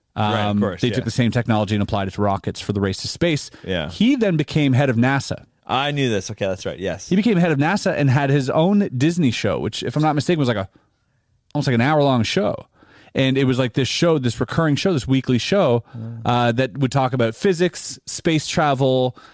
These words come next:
Speaker 2: Um, is it, can we live on Mars one day? And he would have all these diagrams, these beautiful dioramas. Sorry, and
Speaker 1: It's like a man named Elon will come along eventually,
Speaker 2: Yeah,
Speaker 1: but
Speaker 2: but it, it was, and it was totally German accent. And he was, like, tight with Kennedy and everything. This is
Speaker 1: Really?
Speaker 2: straight up,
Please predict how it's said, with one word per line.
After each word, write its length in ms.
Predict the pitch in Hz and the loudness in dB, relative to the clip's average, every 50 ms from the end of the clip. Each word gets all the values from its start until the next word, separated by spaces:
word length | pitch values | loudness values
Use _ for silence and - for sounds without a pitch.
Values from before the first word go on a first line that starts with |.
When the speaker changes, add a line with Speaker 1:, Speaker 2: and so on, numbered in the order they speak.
| - - - | -20 -12 -6
Speaker 2:
Um, 680 | - 110 113 110 110 110 110 107 107 107 107 107 110 113 - | -2 0 0 2 2 0 0 0 0 0 0 0 0 0 2
is 240 | 151 170 180 165 185 | 2 2 2 2 2
it, 260 | 185 175 156 151 123 | 0 0 -2 -4 -2
can 220 | - 165 185 180 | -2 0 2 4
we 100 | 180 180 | 4 4
live 220 | 170 165 175 156 156 | 4 4 2 2 2
on 120 | 156 147 | 2 2
Mars 360 | 135 131 135 143 147 143 127 | 2 2 4 2 2 2 2
one 180 | 143 147 143 139 | 0 0 2 2
day? 160 | 135 135 135 | 2 2 2
And 80 | 135 131 | 2 2
he 40 | |
would 100 | 127 127 | 2 2
have 160 | 135 143 143 147 | 2 2 2 2
all 100 | 151 156 | 2 2
these 140 | 156 135 | 2 0
diagrams, 640 | - 127 117 120 120 117 120 123 120 120 120 117 - | 2 0 0 2 0 2 2 2 2 4 2 2 2
these 100 | 127 113 | 0 0
beautiful 380 | 107 123 127 120 - - 120 110 | 2 2 0 2 2 0 0 0
dioramas. 580 | 117 117 117 117 110 110 110 113 110 110 107 | 0 0 0 0 0 2 2 2 2 2 0
Sorry, 300 | - - 120 110 110 110 | 2 2 2 2 2 2
and 100 | 110 107 | 0 -2
Speaker 1:
It's 140 | - - - | -4 -4 -4
like 80 | 175 170 | -4 -2
a 20 | |
man 300 | 160 180 196 190 185 170 | -2 0 0 0 0 0
named 260 | 160 151 139 - - | -2 -2 -2 -2 -2
Elon 380 | 143 143 131 120 101 98 98 92 | -2 0 0 0 -2 -2 -2 -4
will 80 | 95 98 | -6 -6
come 180 | - - 104 | -6 -6 -4
along 400 | 104 98 98 98 95 92 90 92 | -4 -4 -4 -4 -4 -4 -6 -6
eventually, 500 | 92 87 95 92 92 95 - - 95 143 | -6 -6 -6 -6 -8 -8 -8 -4 -2 0
Speaker 2:
Yeah, 200 | 160 190 180 147 | 2 2 2 0
Speaker 1:
but 60 | - | 0
Speaker 2:
but 120 | - 139 139 | 0 0 0
it, 160 | 156 156 123 | 0 0 2
it 120 | 160 165 | 2 2
was, 120 | 160 151 143 | 2 0 0
and 200 | - 160 165 165 | 0 0 2 2
it 120 | 165 156 156 | 2 2 2
was 180 | 165 160 - - | 0 0 0 -2
totally 480 | - - 196 214 220 226 220 220 208 | -2 0 2 2 4 2 2 2 2
German 340 | 180 147 175 190 185 180 170 | 2 2 2 2 2 2 2
accent. 440 | 156 156 165 170 - - 180 175 170 | 2 0 0 -2 -2 0 0 0 2
And 80 | 151 | 2
he 60 | 160 196 | 2 2
was, 140 | 214 190 | 2 2
like, 160 | 214 190 139 - | 2 0 -2 -2
tight 240 | - 160 156 170 | -2 0 2 2
with 100 | 160 - - | 0 0 0
Kennedy 360 | - 147 143 143 147 143 151 | 0 0 2 2 2 4 4
and 80 | 139 135 | 4 2
everything. 260 | 139 151 135 123 127 | 2 2 2 2 2
This 160 | 151 165 185 | 2 2 0
is 120 | - - | -2 -2
Speaker 1:
Really? 200 | - 180 175 131 | 0 0 0 0
Speaker 2:
straight 220 | 117 190 202 190 190 | 0 2 2 2 2
up, 220 | 180 165 - _ | 2 0 -2 _